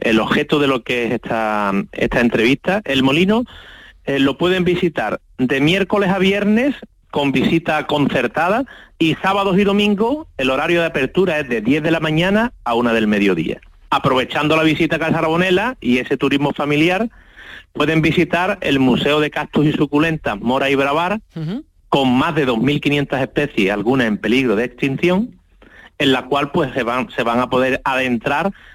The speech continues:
Speaker 1: en lo que es este mundo un poco desconocido, pero muy apasionante,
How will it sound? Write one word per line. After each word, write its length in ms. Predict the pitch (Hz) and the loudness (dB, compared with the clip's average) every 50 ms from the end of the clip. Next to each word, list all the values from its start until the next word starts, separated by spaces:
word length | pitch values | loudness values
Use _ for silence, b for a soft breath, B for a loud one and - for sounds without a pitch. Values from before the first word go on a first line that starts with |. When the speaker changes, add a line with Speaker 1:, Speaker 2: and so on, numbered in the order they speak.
| B B B | B B B
Speaker 1:
en 160 | 131 120 117 | 2 2 4
lo 120 | 117 107 | 2 2
que 120 | 107 120 117 | 0 -2 -2
es 60 | 127 | -2
este 240 | 127 107 - 175 127 | -2 -2 0 0 2
mundo 480 | 127 143 147 143 131 135 135 131 - - | 2 2 2 2 2 2 0 0 0 0
un 160 | 156 170 165 | 2 2 2
poco 260 | - 165 156 160 165 | 2 0 0 0 0
desconocido, 640 | 165 165 - 170 165 165 160 - 208 208 208 202 196 | -2 -2 0 0 0 0 0 0 0 2 2 2 0
pero 220 | - 143 127 120 | 0 -2 -2 0
muy 240 | 113 117 127 143 143 | 0 0 0 0 -2
apasionante, 720 | 139 - - 143 - 151 147 147 151 147 143 - 175 190 | -2 -4 -6 -4 -2 -2 -2 -2 -2 -4 -4 -2 -2 -2